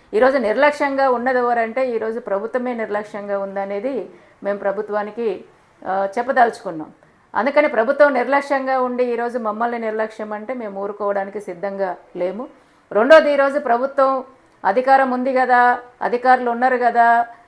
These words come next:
మేము ఏది చేసినా నడుస్తది, ఏ విధంగా ముందుకు పోయినా నడుస్తది అనేసి, ఆ, విర్రవీగుతున్నట్టుగా ఈరోజు ప్రభుత్వం కనబడుతుంది. ఈ ప్రభుత్వానికి మేము చెప్పదలుచుకున్నది ఏంటంటే,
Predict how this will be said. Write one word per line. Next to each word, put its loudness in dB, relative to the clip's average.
మేము -4
ఏది 0
చేసినా 0
నడుస్తది, -2
ఏ 0
విధంగా 0
ముందుకు -4
పోయినా -2
నడుస్తది 2
అనేసి, 0
ఆ, 4
విర్రవీగుతున్నట్టుగా 2
ఈరోజు 0
ప్రభుత్వం -6
కనబడుతుంది. -4
ఈ -8
ప్రభుత్వానికి -4
మేము -6
చెప్పదలుచుకున్నది -4
ఏంటంటే, -8